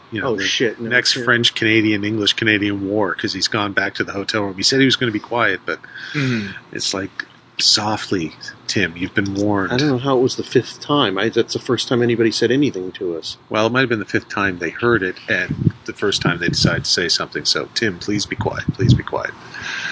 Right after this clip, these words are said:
Speaker 1: The weird thing is, we're just, like, four guys. Nobody would know we're doing a radio show.
Speaker 3: No.
Speaker 1: They come out and they just assume you've got a computer and you're chatting amongst yourselves in a reasonably decent voice.
Speaker 3: Yeah.
Speaker 1: So this isn't disturbing.
Speaker 3: No,
Speaker 1: Yeah,
Speaker 3: I think it's,
Speaker 1: the door.
Speaker 3: I think it's the
Speaker 1: It was
Speaker 3: door.
Speaker 1: the door, yeah.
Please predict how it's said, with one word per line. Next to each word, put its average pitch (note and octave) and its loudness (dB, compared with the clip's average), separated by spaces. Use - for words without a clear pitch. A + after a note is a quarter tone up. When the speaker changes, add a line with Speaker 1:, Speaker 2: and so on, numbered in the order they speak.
Speaker 1:
The B2+ 4
weird F3 0
thing B2 0
is, E2+ -4
we're C3+ 0
just, - 0
like, G#2+ -6
four A2 -12
guys. G#2+ -2
Nobody C3 2
would G#2 -2
know A2 -2
we're G#2 0
doing G2 -2
a E2+ -16
radio G2 0
show. - -6
Speaker 3:
No. C3 0
Speaker 1:
They A#2 0
come A#2 -2
out G#2 -6
and G2 -16
they G2+ 0
just G2+ 2
assume G#2+ 0
you've G2 -4
got G#2 2
a F#2 -8
computer G#2+ -2
and A2 0
you're G2 -4
chatting A2 -2
amongst G2+ -2
yourselves G#2+ 0
in A2+ 0
a G2+ 0
reasonably G2+ 0
decent G2+ 0
voice. - -4
Speaker 3:
Yeah. B2+ -2
Speaker 1:
So G#2 0
this D#3 2
isn't G2+ -2
disturbing. F2 0
Speaker 3:
No, B2 0
Speaker 1:
Yeah, F#2+ -2
Speaker 3:
I B2 0
think A#2+ -6
it's, G#2+ -6
Speaker 1:
the G#2+ -2
door. D3 -6
Speaker 3:
I - -4
think G#2 -6
it's - -10
the F#2+ -4
Speaker 1:
It G2 -2
was F#2 0
Speaker 3:
door. F#2+ -2
Speaker 1:
the - -4
door, A#1+ -8
yeah. - -4